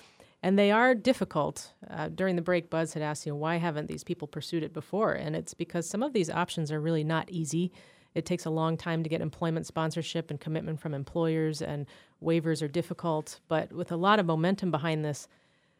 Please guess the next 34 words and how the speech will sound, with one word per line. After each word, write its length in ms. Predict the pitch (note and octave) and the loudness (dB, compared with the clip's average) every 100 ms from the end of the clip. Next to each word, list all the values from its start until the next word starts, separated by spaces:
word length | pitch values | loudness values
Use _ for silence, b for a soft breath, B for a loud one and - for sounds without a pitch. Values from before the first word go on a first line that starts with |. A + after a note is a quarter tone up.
| _ | _
some 220 | - G#3+ | 0 2
of 80 | A3 | 4
these 120 | F#3 | 2
people 240 | F3+ F#3 E3+ | 0 0 2
may 220 | E3+ F3 | 4 4
finally 580 | E3+ - F3 G3 F#3+ F3 | 2 0 2 4 4 2
be 180 | E3 D#3+ | 2 2
able 160 | D#3 | 0
to 140 | D#3 E3 | -2 -2
get 220 | D#3 D#3 | -2 -2
another 400 | E3 D#3+ E3 F3 | -4 0 2 0
status 480 | - E3 D#3 D3+ D3 | 0 0 0 0 -2
that 160 | D#3 | -4
makes 220 | D#3 D#3 - | -4 -6 -6
them 120 | D#3 | -4
more 160 | D#3+ D#3 | -2 -4
permanent 500 | - F3 F3 D3+ D3 | 0 0 2 0 -2
and 140 | D3+ | -4
can 200 | - D#3+ | -4 -2
lead 160 | D#3 D3 | 0 0
them 180 | D#3 | -2
towards 360 | D3+ E3 D#3 D3 | -4 -4 -2 -2
a 40 | D3 | -2
green 300 | E3+ F#3 E3+ | 4 4 4
card 480 | - E3 D3+ D3 | 0 -2 -2 -2
and 400 | - D3+ D3 D3+ | -4 -6 -6 -8
citizenship 640 | - - G3+ E3+ D#3+ - D#3 | -6 0 2 2 0 0 -4
so 100 | - | -2
they 100 | D#3+ | -2
can 180 | D3+ D#3 | 0 -2
vote, 360 | D3 F3+ F3 F3 | 4 6 6 2
so 140 | D#3+ | -6
they 140 | D3+ D3+ | -6 -6
can, 200 | D#3 | -8